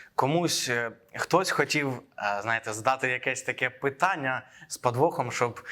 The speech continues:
Ісуса якось десь в чомусь улічить, а потім сказати, що Він, е, якийсь неправедний, неправильний, що Він порушує закон і так далі. І сьогодні я хотів би розібрати невеличку цікаву історію про чотирьох друзів.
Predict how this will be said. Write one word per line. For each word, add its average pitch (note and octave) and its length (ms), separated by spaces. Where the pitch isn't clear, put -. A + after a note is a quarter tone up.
Ісуса C#3 460
якось C3+ 360
десь C3 320
в - 80
чомусь D3+ 480
улічить, C3+ 540
а B2 100
потім D#3 380
сказати, C#3+ 420
що - 140
Він, C3+ 260
е, A2+ 160
якийсь B2+ 600
неправедний, C#3+ 680
неправильний, C3 680
що A#2 140
Він A#2+ 160
порушує A#2 440
закон C3 320
і B2 40
так B2 180
далі. G2 280
І G3+ 60
сьогодні G3 340
я D#3+ 60
хотів E3 300
би D3 100
розібрати C3 680
невеличку C3 600
цікаву C3 560
історію D3 520
про C3+ 180
чотирьох C3 600
друзів. A#2 400